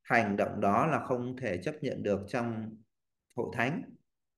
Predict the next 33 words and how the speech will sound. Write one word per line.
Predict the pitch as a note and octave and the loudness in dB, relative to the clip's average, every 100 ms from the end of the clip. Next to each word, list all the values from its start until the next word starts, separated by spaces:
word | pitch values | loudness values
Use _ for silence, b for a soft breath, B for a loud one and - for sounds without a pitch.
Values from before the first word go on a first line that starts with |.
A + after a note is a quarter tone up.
| - | -4
Điều | A#2 A#2+ A2+ G#2 | 4 6 6 6
tôi | C#3 C3+ | 6 6
muốn | C3 B2 C3 F3 | 6 6 6 4
là | D3 | 4
anh | - A#2 A#2+ | 4 2 2
ấy | C3 | 0
phải | - F2 | -2 -4
trả | - E2+ E2+ | -2 0 2
lại | G2+ F2+ - - _ _ _ _ _ _ _ _ _ _ _ _ _ _ _ _ _ _ _ _ | 2 0 -4 -14 _ _ _ _ _ _ _ _ _ _ _ _ _ _ _ _ _ _ _ _
tất | E3+ E3+ | -4 -4
cả | - F#2 E2+ | 0 0 0
số | A2+ - | -4 0
tiền | B2 F#2+ F2 | 2 2 0
anh | F#2 G#2 | -2 -4
ấy | A2+ | -4
lấy | A2 G2 B2 E3 - B B B _ | 0 2 2 -2 -6 B B B _
của | F#2+ E2 | -4 -2
cái | - | -4
chị | - - | -6 -6
kia, | A#2+ A#2 A2+ | 2 4 4
và | G2+ G2 | 2 2
nếu | G2+ C3+ D3 | 4 4 4
chị | C3 | 0
ấy | A#2+ C3 | 2 2
yêu | A#2+ B2+ B2 | 4 2 4
cầu | A2+ G2+ F#2 F2+ F2+ - | 2 2 2 -2 -8 -16
xin | - C3+ A#2+ | -2 2 4
lỗi | A#2 - | 2 0
hoặc | D3 - A#2 | -2 -2 0
bồi | G#2+ G2 | 2 2
hoàn | A2+ G#2 F#2+ F#2+ F#2 | 0 0 0 -4 -6
thì | A#2 G2+ F#2+ F#2+ - _ _ _ _ _ _ _ _ | -2 0 0 -4 -12 _ _ _ _ _ _ _ _
anh | G#2+ A2+ G#2+ | -4 -2 -4